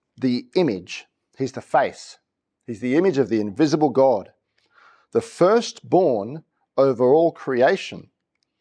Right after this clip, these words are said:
For by him all things were created,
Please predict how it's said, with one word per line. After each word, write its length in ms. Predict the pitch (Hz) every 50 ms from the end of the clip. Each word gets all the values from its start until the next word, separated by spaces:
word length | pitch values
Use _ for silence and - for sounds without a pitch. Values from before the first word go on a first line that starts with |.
| _ _ _ _ _ _ _ _ _ _ _ _ _ _ _ _ _ _ _ _ _ _ _ _ _ _
For 400 | - - - - 143 135 127 123
by 400 | - - - 127 147 180 220 240
him 460 | 226 - 113 107 107 123 135 139 - - - _ _ _ _ - -
all 240 | 143 165 185 202 190
things 560 | - - - 131 127 131 131 127 117 - - - - - _ _
were 340 | - 117 120 156 170 170 160
created, 640 | 165 - - 143 131 135 147 160 156 - 98 87